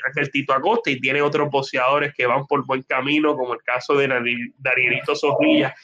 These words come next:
que yo creo que para el último trimestre del próximo año, tal vez principios del dos mil veintitrés, pudiese estar disputando con un título mundial. Así que el hecho de, de, de, de, de ya se, ¿cómo te puedo explicar? Ya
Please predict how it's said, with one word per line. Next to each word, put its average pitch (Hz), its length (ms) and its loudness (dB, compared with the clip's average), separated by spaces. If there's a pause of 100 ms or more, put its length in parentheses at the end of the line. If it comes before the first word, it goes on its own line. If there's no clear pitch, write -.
(260)
que 135 140 2
yo 139 100 2
creo 156 260 0
que 156 120 0
para 139 300 0
el 135 80 0
último 147 360 -2
trimestre 143 540 -4
del 135 180 -2
próximo 139 560 0
año, 139 300 -2
tal 131 180 -2
vez 147 180 -2
principios 139 580 -2
del 131 140 -4
dos 127 200 -4
mil 131 140 -4
veintitrés, 135 580 -2 (340)
pudiese 143 480 2
estar 147 300 -2
disputando 143 680 -2
con 135 140 0
un 131 140 -2
título 147 360 0
mundial. 147 420 0
Así 156 280 0
que 165 120 0
el 156 60 2
hecho 156 320 0
de, 139 280 0 (300)
de, 143 320 2
de, 135 500 0
de, 135 180 0 (240)
de 143 380 0
ya 156 260 0
se, 185 320 0 (400)
¿cómo 175 240 2
te 190 80 2
puedo 175 200 4
explicar? 147 460 0 (160)
Ya 180 520 -2